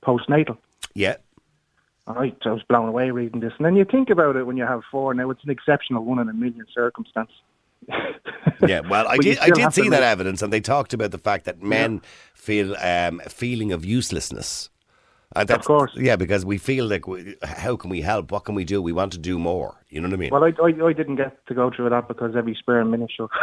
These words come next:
Speaker 2: Yeah.
Speaker 1: <laughs> Uselessness wasn't part of my vocabulary.
Speaker 2: <laughs> Oh, no, I, I wouldn't
Speaker 1: It was
Speaker 2: imagine
Speaker 1: get it
Speaker 2: so
Speaker 1: done.
Speaker 2: for them.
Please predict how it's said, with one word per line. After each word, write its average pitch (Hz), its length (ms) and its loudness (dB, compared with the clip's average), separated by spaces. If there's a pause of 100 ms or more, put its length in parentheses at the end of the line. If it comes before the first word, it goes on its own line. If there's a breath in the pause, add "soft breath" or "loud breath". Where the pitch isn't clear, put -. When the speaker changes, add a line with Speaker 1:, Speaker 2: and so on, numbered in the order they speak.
(680 loud breath)
Speaker 2:
Yeah. 90 200 2 (500)
Speaker 1:
<laughs> 202 560 -2
Uselessness 156 600 2
wasn't 131 240 -4
part 139 200 2
of 135 40 -6
my 131 80 -2
vocabulary. 131 1120 0
Speaker 2:
<laughs> - 0 -
Oh, - 180 -4
no, 101 240 -2
I, - 120 -2 (340 loud breath)
I - 60 -4
wouldn't 135 240 6
Speaker 1:
It - 20 4
was 131 60 4
Speaker 2:
imagine 180 180 6
Speaker 1:
get 156 60 6
it - 60 2
Speaker 2:
so 165 180 6
Speaker 1:
done. 175 100 4
Speaker 2:
for 127 300 4
them. 117 180 0